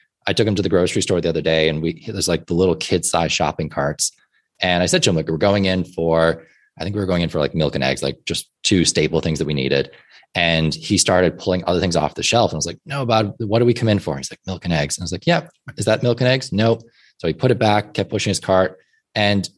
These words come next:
started to get the idea that, okay, there's a plan when we go to shop and we're buying things that we need or things that we want, but that we've decided ahead of time that we actually intend to purchase those. And we don't just buy things on a whim. And he's already starting to get that idea, like, oh, that, that's just how money works. You don't just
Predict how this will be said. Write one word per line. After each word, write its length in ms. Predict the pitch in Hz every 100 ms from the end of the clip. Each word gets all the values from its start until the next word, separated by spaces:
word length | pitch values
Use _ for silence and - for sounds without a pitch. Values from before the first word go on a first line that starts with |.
| -
started 300 | - - 104
to 60 | 98
get 120 | 104
the 60 | 101
idea 260 | 90 95
that, 220 | 87 85 95
okay, 320 | 107 135 127
there's 200 | 92 95
a 40 |
plan 580 | - - 117 110 92 82
when 140 | 82
we 100 | 85
go 180 | 85 80
to 100 | 76
shop 400 | 78 95 76 - -
and 320 | 80 76 76
we're 140 | 82 73
buying 300 | - 101 87
things 180 | 90
that 140 | - 71
we 120 | 85
need 560 | 80 92 101 98 98 - _ _ _ -
or 140 | 208
things 180 | 196 156
that 60 | 120
we 100 | 107
want, 280 | 95 101
but 80 | 101
that 80 | 87
we've 140 | 92
decided 400 | 85 - 87 82
ahead 200 | 78 90
of 80 | 82
time 280 | - 82 76
that 80 | 69
we 140 | 73 -
actually 500 | 71 - 80 71 -
intend 380 | 78 - 82 73
to 60 |
purchase 360 | - 76 - -
those. 240 | 69 76
And 100 | 90
we 60 | 80
don't 220 | 82 76
just 160 | - -
buy 160 | 71
things 220 | - 78
on 100 | 73
a 60 | 69
whim. 320 | 76 73 69 - - - _ -
And 180 | 90 85
he's 160 | 101
already 320 | 85 87 87 87
starting 220 | 90 87
to 100 | 71
get 160 | 78 80
that 100 | 80
idea, 260 | 78 76
like, 140 | 73 -
oh, 120 | 82
that, 160 | 71 80
that's 180 | 73 -
just 220 | - -
how 140 | 76
money 240 | 69 69 69
works. 360 | 90 80 -
You 100 | 69
don't 280 | 62 78 71
just 500 | - 92 78 - -